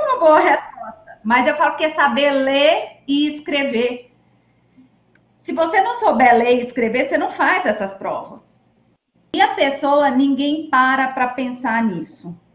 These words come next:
Qual é o problema da prova? Quanto mais você se sente vulnerável na hora de fazer uma prova, menos preparado emocionalmente você vai tá pra aquela prova.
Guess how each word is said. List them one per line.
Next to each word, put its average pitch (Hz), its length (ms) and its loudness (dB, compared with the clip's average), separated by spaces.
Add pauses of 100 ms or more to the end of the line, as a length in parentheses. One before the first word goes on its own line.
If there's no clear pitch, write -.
(1400)
Qual 339 220 4
é 381 100 4
o 370 100 2
problema 269 420 0
da 214 160 0
prova? 165 680 -6 (480)
Quanto 294 280 0
mais 339 460 0
você 269 360 -4
se 226 120 -10
sente 214 340 -8
vulnerável 226 920 0
na 196 200 0
hora 180 200 -2
de 175 80 -8
fazer 202 340 -4
uma 180 240 -4
prova, 196 720 -2 (120)
menos 277 500 0
preparado 254 880 2
emocionalmente 226 760 -2
você 226 240 -6
vai 220 160 -2
tá 214 100 -2
pra 208 140 -6
aquela 175 240 -4
prova. - 280 -14